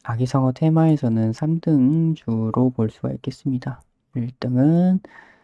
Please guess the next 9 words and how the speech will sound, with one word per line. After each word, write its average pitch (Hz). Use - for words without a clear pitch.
삼성출판사, 135
이 117
등은 151
토박스 -
코리아, -
삼 131
등이 113
이제 -
오로라, -